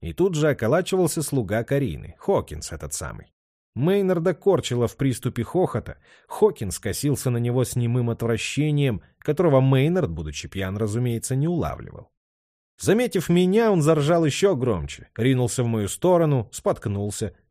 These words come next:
потерял равновесие. Девица тоже покачнулась. Мгновение, и оба упали. Я поспешил помочь девице. Мейнарда поднял Хокинс.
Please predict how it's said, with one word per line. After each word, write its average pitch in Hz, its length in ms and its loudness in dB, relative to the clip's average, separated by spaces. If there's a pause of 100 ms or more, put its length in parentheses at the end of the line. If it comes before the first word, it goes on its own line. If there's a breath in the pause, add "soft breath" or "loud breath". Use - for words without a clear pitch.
потерял 90 460 -4
равновесие. 80 640 -10 (680)
Девица 240 500 0
тоже 85 320 -2
покачнулась. - 840 -10 (180)
Мгновение, 117 920 0 (180)
и 123 120 0
оба 113 260 2
упали. - 460 -6 (440)
Я 147 200 4
поспешил 135 500 0
помочь 120 440 0
девице. 82 520 -8 (140)
Мейнарда 127 520 0
поднял 90 400 -4
Хокинс. - 580 -18